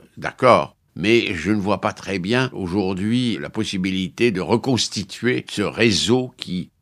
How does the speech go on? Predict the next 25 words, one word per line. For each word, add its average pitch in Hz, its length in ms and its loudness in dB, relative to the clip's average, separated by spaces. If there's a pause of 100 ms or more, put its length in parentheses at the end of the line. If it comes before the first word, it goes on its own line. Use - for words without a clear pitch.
a 80 180 0
été, 104 580 0
euh, 80 160 -8
si 120 640 -4
fécond 92 640 -2 (180)
dans 85 160 -6
l'Ancien 76 320 -8
Régime, 90 400 -4 (160)
et 87 120 -6
cela 120 260 0
pour, 92 320 -6
euh, - 240 -6
toutes 120 160 -4
sortes 98 240 -4
de 98 60 -4
raisons. 104 360 -2
D'abord 87 260 -2
parce 80 200 -10
qu'il 78 120 -6
y 73 40 -2
a 78 40 -4
eu 87 120 -4
cette 67 240 -12
rupture 90 640 -6
entre 64 460 -12